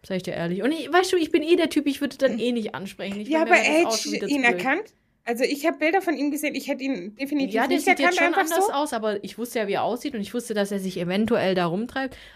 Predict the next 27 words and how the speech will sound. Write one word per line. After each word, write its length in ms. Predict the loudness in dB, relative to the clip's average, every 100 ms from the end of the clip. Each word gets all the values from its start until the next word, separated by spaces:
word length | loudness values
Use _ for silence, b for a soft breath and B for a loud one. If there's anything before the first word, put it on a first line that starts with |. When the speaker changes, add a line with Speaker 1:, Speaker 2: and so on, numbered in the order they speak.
| -2
Speaker 1:
Also 100 | 2
hab 60 |
ich 60 | 6
Speaker 2:
Ja. 60 | 6
Speaker 1:
schon 120 | 6
ein 20 |
bisschen 300 | 2 0 0
geguckt, 420 | -2 -6 -8 -8 -8
wenn 160 | -6
so 80 | -2
Speaker 2:
Hast 80 | 2
schon 60 | 2
ein 80 | 2
Speaker 1:
Jog-, 0 |
Speaker 2:
bisschen 180 | 0
Speaker 1:
Jogger 120 | 0 2
Speaker 2:
geguckt? 120 | 0
Speaker 1:
vorbeigelaufen 580 | -2 -4 -2 -2 -4 -6
Speaker 2:
Okay. 40 | -4
Speaker 1:
sind. 60 |
Speaker 2:
Aber 140 | 2 2
Speaker 1:
Genau. 100 | 2
Speaker 2:
es 40 |
sah 160 | 2 2
nicht 180 | 2 0
so 60 | 0
aus? 240 | 0 -4